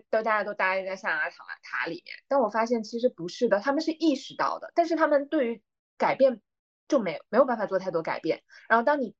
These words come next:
把我所有想的这一年，想的这家公司的所有问题全都说出来的时候，我自己很畅快。然后我发现，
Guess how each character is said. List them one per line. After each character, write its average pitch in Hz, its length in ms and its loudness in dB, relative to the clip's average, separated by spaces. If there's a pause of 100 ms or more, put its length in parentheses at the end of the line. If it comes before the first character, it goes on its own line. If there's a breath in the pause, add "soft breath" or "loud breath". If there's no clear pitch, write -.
(200)
把 220 200 4
我 220 80 0
所 214 340 0
有 226 140 4
想 180 340 -4
的 190 80 -8
这 220 180 -4
一 262 120 2
年， 180 260 0
想 220 220 0
的 170 100 -4
这 185 100 -8
家 196 140 2
公 208 140 -6
司 220 120 -2
的 220 60 -4
所 220 320 4
有 254 160 8
问 185 240 -4
题 - 180 -20
全 190 300 -6
都 240 140 4
说 185 180 -2
出 175 120 -10
来 - 120 -4
的 - 80 -8
时 - 100 -14
候， - 220 -6
我 185 100 -2
自 226 120 -14
己 185 120 0
很 185 140 -4
畅 160 220 -8
快。 - 200 -8
然 196 100 -2
后 202 60 0
我 190 60 -2
发 202 120 -4
现， 202 140 -4